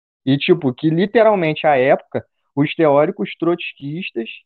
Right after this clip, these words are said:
que, que, enfim, é, tavam, de fato, compondo a linha direitista do, do P C B, eles literalmente boicotavam, chamavam de,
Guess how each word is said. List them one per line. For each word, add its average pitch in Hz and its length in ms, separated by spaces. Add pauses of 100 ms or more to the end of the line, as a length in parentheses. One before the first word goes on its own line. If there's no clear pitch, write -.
(120)
que, 123 640 (320)
que, 139 80
enfim, 135 400 (100)
é, 104 360 (480)
tavam, 123 720
de 113 120
fato, - 260
compondo 127 720
a 117 100
linha 139 240
direitista 135 680
do, 117 280
do 113 100
P 127 140
C 123 160
B, 131 300 (580)
eles 170 280
literalmente 196 960
boicotavam, 160 720
chamavam 123 880
de, 110 420